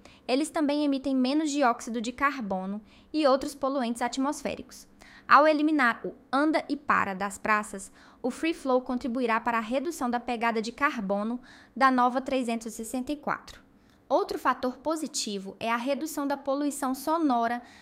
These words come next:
nas imediações das antigas praças, melhorando a qualidade de vida das comunidades locais. O sistema também traz ganhos expressivos na segurança viária. As praças tradicionais são pontos críticos de colisões traseiras devido à diferença de velocidade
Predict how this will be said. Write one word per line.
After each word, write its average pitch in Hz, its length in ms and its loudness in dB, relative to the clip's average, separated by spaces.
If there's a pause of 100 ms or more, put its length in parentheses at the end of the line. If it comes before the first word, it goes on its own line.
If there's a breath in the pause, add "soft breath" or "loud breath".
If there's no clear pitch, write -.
(140 loud breath)
nas 247 220 2
imediações 262 720 0
das 254 200 0
antigas 277 440 -2
praças, - 580 -6 (420 loud breath)
melhorando 269 520 4
a 269 40 0
qualidade 285 680 4
de 285 140 0
vida 233 280 -4
das 247 200 -4
comunidades 240 640 0
locais. - 680 -4 (500 soft breath)
O - 20 -2
sistema 285 400 -2
também 359 300 -2
traz 330 260 2
ganhos 262 280 0
expressivos 277 640 -4
na 262 100 2
segurança 254 560 -2
viária. 254 500 -2 (520 loud breath)
As - 180 -4
praças 339 380 2
tradicionais 247 640 -2
são 269 180 -2
pontos 285 420 -2
críticos 294 500 -2
de 254 120 -2
colisões 240 500 -2
traseiras 226 680 0
devido 240 420 0
à 247 80 0
diferença 277 640 -2
de 247 140 -4
velocidade 240 760 -4